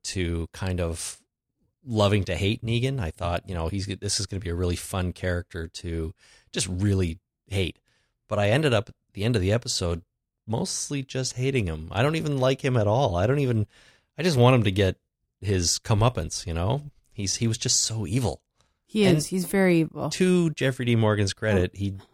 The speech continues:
Speaker 1: he
Speaker 2: He's
Speaker 1: made
Speaker 2: re-
Speaker 1: him that evil, so.
Speaker 2: But there's a, and this is probably just Jeffrey Dean Morgan, there's a charm about him. I, I
Speaker 1: <laughs>
Speaker 2: honestly, I don't know. I,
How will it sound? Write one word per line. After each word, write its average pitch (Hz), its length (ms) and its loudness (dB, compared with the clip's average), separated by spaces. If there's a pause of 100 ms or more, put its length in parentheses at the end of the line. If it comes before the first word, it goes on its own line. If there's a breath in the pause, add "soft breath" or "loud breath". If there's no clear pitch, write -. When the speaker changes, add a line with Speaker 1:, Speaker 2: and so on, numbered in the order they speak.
Speaker 1:
he 101 180 -4
Speaker 2:
He's 92 160 4
Speaker 1:
made 98 220 6
Speaker 2:
re- 82 60 -2
Speaker 1:
him 87 260 -2
that 87 180 0
evil, 87 320 -4
so. 78 380 -10 (460)
Speaker 2:
But 202 180 -2
there's 214 240 2
a, 185 180 2 (920)
and 185 380 4
this 170 180 0
is 165 60 -4
probably 170 300 -2
just 160 260 -6
Jeffrey 160 320 -6
Dean 165 160 -4
Morgan, 170 340 0
there's 165 200 0
a 147 80 -4
charm 175 440 0
about 196 280 2
him. 202 240 0
I, 170 380 0
I 190 240 2
Speaker 1:
<laughs> - 20 4
Speaker 2:
honestly, 175 720 2
I 180 120 2
don't 180 140 2
know. 156 300 2
I, 170 460 0